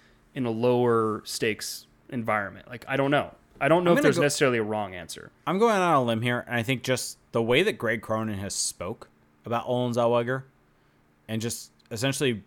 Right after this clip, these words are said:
Speaker 2: put praises out on him, and
Speaker 1: It's good.
Speaker 2: both,
Speaker 1: It,
Speaker 2: both
Speaker 1: it's a
Speaker 2: after
Speaker 1: good
Speaker 2: this
Speaker 1: thing.
Speaker 2: game. I mean, he played in back-to-back games.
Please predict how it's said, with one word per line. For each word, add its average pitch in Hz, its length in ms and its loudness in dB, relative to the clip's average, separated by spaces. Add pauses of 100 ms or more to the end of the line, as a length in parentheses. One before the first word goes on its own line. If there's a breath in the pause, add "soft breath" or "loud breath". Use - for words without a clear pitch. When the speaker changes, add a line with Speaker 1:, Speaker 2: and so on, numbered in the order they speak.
(140)
Speaker 2:
put 139 200 6
praises 117 460 0
out 98 200 -4
on 123 180 -2
him, 143 280 -4 (640 soft breath)
and 113 640 2
Speaker 1:
It's 101 80 0
good. - 220 2
Speaker 2:
both, 131 260 2
Speaker 1:
It, - 220 -8
Speaker 2:
both 143 140 6
Speaker 1:
it's - 80 2
a 165 40 8
Speaker 2:
after 190 140 8
Speaker 1:
good 139 80 0
Speaker 2:
this 214 100 6
Speaker 1:
thing. 180 60 2
Speaker 2:
game. 151 160 4
I - 280 -18
mean, 143 100 2
he 165 40 6
played 196 160 4
in 180 80 2
back-to-back 151 380 2
games. 143 220 -6